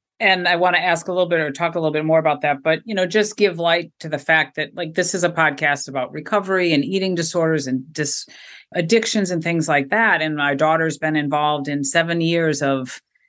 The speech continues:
you know, traditional type of therapies and treatments. And many people that listen to this have been. And although there is some value in that, I feel like if this,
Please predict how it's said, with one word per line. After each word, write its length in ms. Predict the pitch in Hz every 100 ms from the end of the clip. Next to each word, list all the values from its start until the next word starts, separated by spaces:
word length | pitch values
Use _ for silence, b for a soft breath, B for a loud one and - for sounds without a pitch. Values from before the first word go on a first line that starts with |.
| _ -
you 80 |
know, 140 | 147 139
traditional 640 | - 175 180 175 175 151
type 360 | - 170 165 165
of 360 | 143 139 135 - _ _ _ 233
therapies 500 | 220 196 175 156 143
and 140 | 139
treatments. 460 | 208 208 160 139 160
And 100 | 156
many 220 | 165 170
people 220 | 170 156
that 120 | 139
listen 300 | 165 180 170
to 100 | 151
this 220 | 139 131
have 340 | - 180 208 165
been. 220 | 139 135
And 260 | 139 147 - _ -
although 680 | 180 180 160 170 170 165 156 - _ _
there 320 | 170 185 175
is 420 | 175 165 156 151 - _ _ -
some 320 | - 175 160
value 460 | 147 151 190 226 254
in 120 | 269
that, 300 | 294 330 320 - _ _ _
I 140 | 175 180
feel 340 | 165 208 202
like 380 | 175 165 147 - _ _ _ -
if 240 | 170 143
this, 440 | 196 320 - -